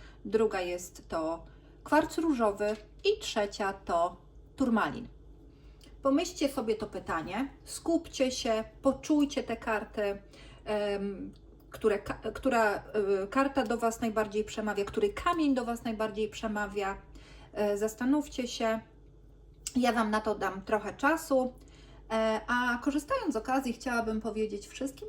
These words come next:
tym, którzy oglądają mnie po raz pierwszy, że mam na imię Ewelina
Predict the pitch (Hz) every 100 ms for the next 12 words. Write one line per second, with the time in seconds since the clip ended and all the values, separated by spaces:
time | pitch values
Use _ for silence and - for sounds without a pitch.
0 | - 214 175 - 220 202 196 208 196 220
1 | 208 220 220 302 285 214 202 208 175 -
2 | 403 427 - 202 190 185 170 - 214 277
3 | 339 330 320 302 269 269 254 240